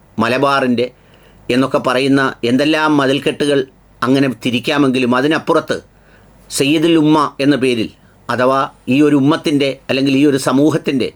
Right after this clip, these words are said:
ഒരു നയിക്കുന്ന ഒരു വഴികാട്ടി എന്നതിൻ്റെ ഒരു ചേർന്ന് നിൽക്കുന്ന ചേർത്ത് പിടിക്കൽ കൂടിയാണ് സയ്യിദ് സാദിഖ് അലി ശിഹാബ് തങ്ങൾ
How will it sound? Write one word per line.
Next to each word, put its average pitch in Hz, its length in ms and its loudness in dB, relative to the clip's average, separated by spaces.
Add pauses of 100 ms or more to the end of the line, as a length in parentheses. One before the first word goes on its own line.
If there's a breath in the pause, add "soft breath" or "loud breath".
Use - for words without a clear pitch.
(680 soft breath)
ഒരു 131 180 2 (280)
നയിക്കുന്ന 139 560 0 (760)
ഒരു 131 120 2
വഴികാട്ടി 147 640 0 (140)
എന്നതിൻ്റെ 127 480 2 (380)
ഒരു 117 120 2
ചേർന്ന് 139 460 0
നിൽക്കുന്ന 123 380 0 (280)
ചേർത്ത് 147 320 -2
പിടിക്കൽ 120 340 -2
കൂടിയാണ് 107 500 0 (540 loud breath)
സയ്യിദ് 117 420 0
സാദിഖ് 117 320 -2
അലി 120 160 0
ശിഹാബ് 113 440 -4
തങ്ങൾ 104 220 -4